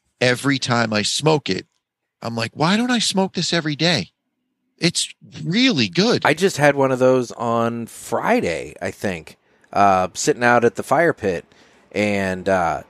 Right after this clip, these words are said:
Speaker 2: just an amazing cigar.
Speaker 1: Shockingly good for,
Speaker 2: Yeah.
Speaker 1: and I'm not shitting on the Dominican Republic. They just, they make great cigars. They're just often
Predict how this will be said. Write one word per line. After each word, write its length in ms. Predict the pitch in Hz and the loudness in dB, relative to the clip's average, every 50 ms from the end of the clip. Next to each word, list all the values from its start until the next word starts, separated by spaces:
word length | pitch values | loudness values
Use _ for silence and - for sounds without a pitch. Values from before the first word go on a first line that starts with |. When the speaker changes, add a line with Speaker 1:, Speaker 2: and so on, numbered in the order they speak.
| _ | _
Speaker 2:
just 220 | - 185 180 - 139 | -6 -6 -2 -2 -2
an 60 | 110 | -2
amazing 480 | 95 95 104 117 131 123 101 95 78 - | 0 0 2 2 2 2 0 -6 -12 -12
cigar. 380 | - - 82 85 80 69 - - - _ _ _ - - _ _ _ - | -14 -12 -8 -8 -8 -8 -8 -14 -20 _ _ _ -20 -20 _ _ _ -8
Speaker 1:
Shockingly 840 | - - - - - 196 208 233 262 - - 202 127 110 101 208 202 | -4 -2 -2 2 2 2 2 2 2 0 -2 -2 -2 -2 -4 -4 -2
good 300 | 175 - 160 208 220 156 - | 0 2 2 2 0 0 0
for, 100 | - 104 | 0 2
Speaker 2:
Yeah. 140 | 104 98 | 2 2
Speaker 1:
and 220 | - 139 160 170 165 | 2 0 -2 -4 -2
I'm 180 | 170 196 214 | -2 -2 0
not 160 | 226 240 226 - | 2 0 2 2
shitting 440 | - - - - 160 143 143 135 127 | 2 2 4 4 4 2 2 2 2
on 80 | 120 113 | 2 2
the 80 | 110 | 0
Dominican 380 | 95 110 113 113 107 101 104 101 | -2 -2 -2 -2 -2 -2 -2 -2
Republic. 460 | 101 - - 123 120 110 101 92 - | -2 -2 0 0 0 0 0 -2 -2
They 160 | - 104 117 | -2 -2 -2
just, 300 | 113 - 143 151 143 - - _ - - _ | 0 0 0 0 -2 -4 -8 _ -20 -16 _
they 120 | - 147 151 | -2 0 0
make 160 | 160 170 160 | 0 0 0
great 200 | - 160 147 - | 0 0 0 0
cigars. 380 | - 131 117 160 165 147 120 - | -2 -2 0 2 2 2 0 0
They're 120 | 117 110 | -2 -2
just 220 | - 135 135 - - 113 107 - _ _ - | -2 -4 -6 -6 -10 -14 -20 -20 _ _ -2
often 600 | 123 131 147 151 - - 135 127 127 123 123 | 0 0 0 0 -2 -4 -6 -6 -6 -8 -12